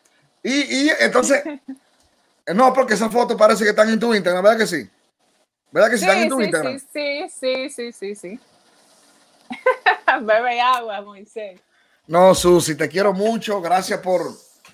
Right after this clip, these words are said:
Speaker 1: gracias por, que dice Feli Guerra que la deje un chin más. Saludos para, te manda saludos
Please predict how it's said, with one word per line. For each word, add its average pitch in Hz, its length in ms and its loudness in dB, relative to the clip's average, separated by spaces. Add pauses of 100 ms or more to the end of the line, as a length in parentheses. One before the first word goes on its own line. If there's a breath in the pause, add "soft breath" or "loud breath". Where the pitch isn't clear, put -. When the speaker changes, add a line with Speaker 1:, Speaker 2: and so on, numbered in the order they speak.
(720)
Speaker 1:
gracias 170 440 2
por, 151 480 2 (560)
que 143 200 -4
dice 160 240 -6
Feli 196 200 0
Guerra 196 220 4
que 170 60 0
la 160 80 0
deje 180 140 0
un 196 80 -2
chin 165 160 -6
más. 156 220 0 (380 soft breath)
Saludos 214 340 4
para, 233 240 4
te 196 80 -2
manda 214 240 2
saludos 233 720 2